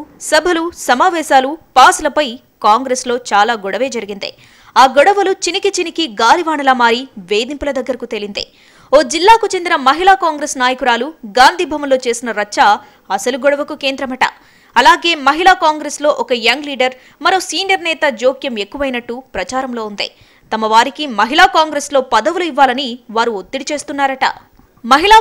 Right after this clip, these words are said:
కాంగ్రెస్ నేతలు చేస్తున్న ఆరోపణలపై పార్టీలోనే భిన్నాభిప్రాయాలు ఉన్నట్టు సమాచారం. మహిళలతో అసభ్యంగా ప్రవర్తించింది ఎవరు? నిజంగానే అలా జరిగిందా? దీని వెనక ఎవరున్నారు అనే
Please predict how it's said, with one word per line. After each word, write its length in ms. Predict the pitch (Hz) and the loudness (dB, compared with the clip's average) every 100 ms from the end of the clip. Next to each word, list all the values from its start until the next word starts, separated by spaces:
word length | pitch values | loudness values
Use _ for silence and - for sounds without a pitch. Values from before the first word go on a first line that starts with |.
| 427 | 6
కాంగ్రెస్ 300 | 370 349 339 | 4 2 -4
నేతలు 260 | 311 302 294 285 | -2 -2 -2 -2
చేస్తున్న 280 | 262 269 247 | -4 0 2
ఆరోపణలపై 460 | 294 320 294 262 262 285 _ - | 2 0 -6 -4 -4 -4 _ 4
పార్టీలోనే 580 | 240 339 330 277 254 254 233 | 4 4 2 -2 0 -2 -6
భిన్నాభిప్రాయాలు 720 | 214 208 277 302 - 277 262 226 | -10 -2 -2 -2 0 0 2 -2
ఉన్నట్టు 240 | 226 214 254 | -6 -8 -10
సమాచారం. 480 | 240 214 208 214 156 _ _ _ - 220 | -10 -10 -6 -6 -6 _ _ _ -20 -2
మహిళలతో 460 | 233 285 269 269 285 - 233 | 0 2 0 0 0 0 -2
అసభ్యంగా 480 | 302 254 294 269 254 | -2 -4 -4 -4 -2
ప్రవర్తించింది 580 | 220 320 - 330 311 262 226 | -2 -4 -4 -10 -8 -8 -6
ఎవరు? 180 | 233 311 _ _ - 240 | -6 -6 _ _ -8 -4
నిజంగానే 480 | 247 415 392 359 349 285 | -2 2 2 2 2 2
అలా 120 | 311 220 | 2 -2
జరిగిందా? 360 | 233 339 349 370 381 _ _ - | -4 -4 -4 -4 -6 _ _ -4
దీని 180 | 285 370 349 | -2 -2 -2
వెనక 200 | 330 320 233 226 | -4 -4 -2 0
ఎవరున్నారు 460 | 339 392 359 320 294 | 2 0 2 0 0
అనే 100 | 254 | -2